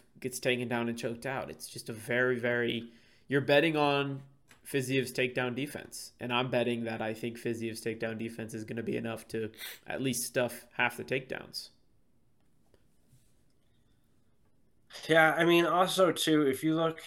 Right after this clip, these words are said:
Speaker 2: his, I mean, he last fought, well, when he fought Brad Riddell, that was at the end of twenty twenty-one.
Speaker 1: Yeah.
Speaker 2: He's, he fought once in, in twenty twenty-two.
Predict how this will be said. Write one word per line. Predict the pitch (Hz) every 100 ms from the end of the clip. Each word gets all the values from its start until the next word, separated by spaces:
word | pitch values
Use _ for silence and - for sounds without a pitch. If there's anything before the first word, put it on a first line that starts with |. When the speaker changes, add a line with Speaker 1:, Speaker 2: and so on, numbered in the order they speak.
| -
Speaker 2:
his, | 156 147 - - - - - - 131
I |
mean, | 139 139
he | 143 143
last | 147 156 151 -
fought, | 147 143 143 139 - - - - - -
well, | 127 113 - -
when | 135
he | 160
fought | 170 196 190
Brad | 160 156
Riddell, | 143 110 123 107 101 - -
that | 127
was | 135 139 135
at | 127
the | 131 113
end | 120 117
of | 113 113
twenty | 117 117 113
twenty-one. | 113 113 110 107 110 92 - _ _ _ _
Speaker 1:
Yeah. | - 98 - - _ _ - - _ - 135 -
Speaker 2:
He's, | 135 135 -
he | 143
fought | 135 - 147 139 110
once | 117 139 151 - - _
in, | 131 131 131 127 127 127 - -
in | 113 117 113 113 113 - _ _ _ _ _
twenty | - 127 127 127
twenty-two. | 135 131 135 135 120 107 135